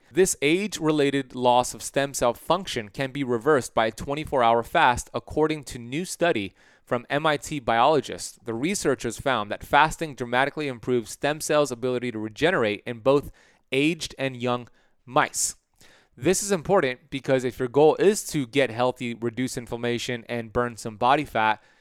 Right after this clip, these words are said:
fixing the gut is so important. A lot of diseases,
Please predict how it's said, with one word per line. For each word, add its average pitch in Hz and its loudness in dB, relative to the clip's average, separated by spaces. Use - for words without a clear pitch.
fixing 180 -2
the 160 -2
gut 131 2
is 127 -6
so 117 0
important. 110 -4
A 120 -6
lot 139 6
of 165 -2
diseases, 131 -4